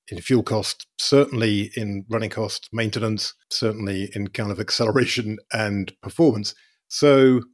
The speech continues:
there are definitely ways to appeal to people with kind of immediate benefits from technology the air that people breathe in urban centres in particular, where you get a lot of traffic,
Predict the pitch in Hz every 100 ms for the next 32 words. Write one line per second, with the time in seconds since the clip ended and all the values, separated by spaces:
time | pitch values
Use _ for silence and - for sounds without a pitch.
0 | _ _ 117 123 123 - 131 - 98 98
1 | 95 107 98 95 92 - - - 98 98
2 | 92 90 _ _ - - - 143 120 92
3 | - 104 92 104 98 104 101 - 110 90
4 | 92 131 127 95 107 95 - - - 98
5 | 117 104 104 98 98 98 _ _ _ _
6 | - 104 95 95 - _ 151 127 113 104
7 | - 113 113 110 101 104 113 104 101 87
8 | _ 117 107 98 95 - 123 98 101 110
9 | 104 95 98 98 - 170 113 104 98 98
10 | 104 98 98 101 123 110 107 95